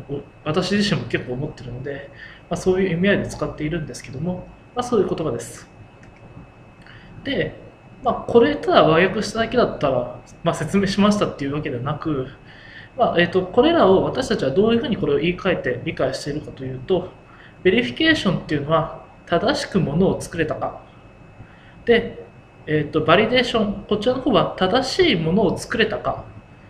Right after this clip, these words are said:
っていうふうに私たちはこれを、えーと、読み解いています。で、とはいうものですが、えーと、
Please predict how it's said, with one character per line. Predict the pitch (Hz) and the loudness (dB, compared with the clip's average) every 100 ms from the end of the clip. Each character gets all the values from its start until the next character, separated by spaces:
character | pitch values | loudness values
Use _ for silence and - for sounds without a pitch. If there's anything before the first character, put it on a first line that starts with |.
| - - | -20 -6
っ | |
て | 302 | -2
い | |
う | 302 | -2
ふ | |
う | 359 | 0
に | 160 | 0
私 | 147 175 | 0 -2
た | 147 | -4
ち | - | -2
は | - | -2
こ | - | 0
れ | 156 | 2
を、 | 160 156 - | 2 0 -4
え | 151 | -6
ー | 143 | -4
と、 | 143 139 135 - - - | -2 -4 -6 -12 -20 -8
読 | 156 | -2
み | 156 | -2
解 | 175 156 | 0 -2
い | |
て | 139 | -4
い | |
ま | 123 120 | -10 -10
す。 | - - - - - - - | -14 -20 -20 -20 -20 -20 -2
で、 | 202 175 - - - - - - - - | 2 2 0 -8 -14 -16 -18 -20 -20 -6
と | 330 | 0
は | 180 | 2
い | 139 | 6
う | 180 | 6
も | 196 226 202 | 6 4 2
の | - | 0
で | 135 | -8
す | 147 | -4
が、 | 127 123 107 - - - - - - - - - - - - | 0 0 0 -8 -18 -20 -20 -20 -20 -20 -18 -20 -20 -20 -6
え | 139 | -4
ー | 135 | 0
と、 | 156 135 131 131 | 0 2 0 -2